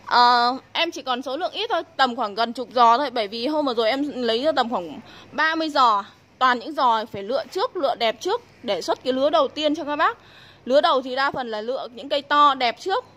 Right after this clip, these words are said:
Đấy, lứa sau thì em cũng chưa biết là nó có thể đẹp như thế này đâu. Nên là mình cứ thấy lứa nào đẹp mà mình ưng mắt, mà thấy giá thành nó rẻ, nó hợp lý thì mình mua nhá. Năm trăm rưỡi, ví dụ tiền phí ship một cái chậu này nặng nó cũng phải rơi tầm bảy mươi đến một trăm nghìn tiền ship, thì tính ra thì nó chỉ rơi tầm bốn trăm rưỡi thôi.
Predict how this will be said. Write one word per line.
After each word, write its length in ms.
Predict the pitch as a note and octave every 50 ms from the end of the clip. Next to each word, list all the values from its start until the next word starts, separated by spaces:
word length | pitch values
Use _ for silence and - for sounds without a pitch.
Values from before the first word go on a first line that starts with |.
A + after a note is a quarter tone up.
| _ _ -
Đấy, 200 | - G#3+ A#3+ B3+
lứa 160 | C#4 C4 C4+
sau 260 | C4+ - F4 D#4 D4+
thì 180 | C#4+ C4 C4+ C4
em 260 | - G#3+ C#4 D4+ C#4+
cũng 120 | C4 D4+ F#4+
chưa 180 | - F#4+ D#4+
biết 200 | D4+ D4+ F#4+ F#4+ A4+
là 160 | F4 C#4 A3+ - F4+ G#4 G#4+ - D4+ -
nó 140 | A#3+ A#3+ C4
có 160 | B3+ C#4 D#4
thể 160 | D#4 F#4 A#3
đẹp 220 | G3 A3 A3+ G#3+ B3
như 100 | C#4 C#4
thế 140 | C#4+ A#3
này 200 | C4 D4 D4 B3+
đâu. 160 | B3 C4 C#4 D#4 - - -
Nên 140 | C4+ D4 D4
là 100 | C4 A#3+
mình 220 | A#3+ A#3+ A#3 A3+
cứ 80 | - C#4+
thấy 180 | E4 A#3+ A#3+
lứa 160 | B3 B3 B3+
nào 160 | C#4 D4 C4+ G3+
đẹp 260 | G3+ A#3+ A#3+ A3+ - -
mà 140 | - G#3 A3
mình 200 | A3 A3 G#3+ -
ưng 300 | - C#4 D4+ C#4 C#4 C#4
mắt, 240 | D4 F4 - - C#4+
mà 140 | B3 A3+
thấy 160 | A3+ B3 G#3 G#3+
giá 240 | G#3 A3+ G#3+ A#3+
thành 220 | C4 E4+ C4+ A3+ G3+
nó 100 | G#3 A3
rẻ, 260 | G#3+ C4 A#3+ G#3 F3+
nó 80 | F3+ G#3+
hợp 220 | C#4+ - D#4 -
lý 140 | G#3 G3+ A3
thì 120 | - D#4
mình 200 | A#3+ A3 G#3 G#3
mua 220 | A3+ C4+ D4 C#4 C4+
nhá. 140 | C4+ D#4+ - - - - - - - - - - - -
Năm 220 | B3 D4 D4+ D4+
trăm 200 | E4+ D4+ D4+ D4+
rưỡi, 240 | B3+ D4 - E4 F4
ví 80 | D#4+
dụ 140 | D#4 D#4 A3+
tiền 200 | - C4 B3 A#3+
phí 140 | - A#3 A3+
ship 220 | - E4 F#4 G#4+
một 140 | E4+ C4 -
cái 80 | A3 C4
chậu 180 | - D#4 -
này 120 | B3 A3+ A3
nặng 220 | A3+ B3 C4+ - -
nó 80 | A#3 G3
cũng 80 | -
phải 140 | - C#4 A3
rơi 140 | G#3+ B3+ B3+
tầm 220 | - A3+ G3+ F#3+
bảy 200 | A3+ A3 F#3 F#3 - - - -
mươi 280 | - B3+ C4+ C#4+ C#4+ C4
đến 160 | G#3+ G#3 A3
một 200 | C4 D4 D4 -
trăm 220 | - C4+ C4 B3+
nghìn 140 | B3 A3 G3+
tiền 160 | F#3+ G#3+ G#3+
ship, 280 | G#3 - - A4+ A4+ -
thì 100 | D#4 C4
tính 200 | - A3+ A3+ A#3+
ra 200 | C4+ D#4 C#4 C#4 C4+
thì 140 | B3 F#3+ F3+
nó 260 | F#3 F#3+ G#3 A3+ D#4
chỉ 120 | - D#4+
rơi 140 | G3+ A#3 A#3
tầm 180 | - A3+ G3 G3
bốn 160 | F#3+ - C#4+
trăm 180 | F#4 E4+ D4+
rưỡi 220 | C4+ B3+ - D3 G4+
thôi. 80 | G4+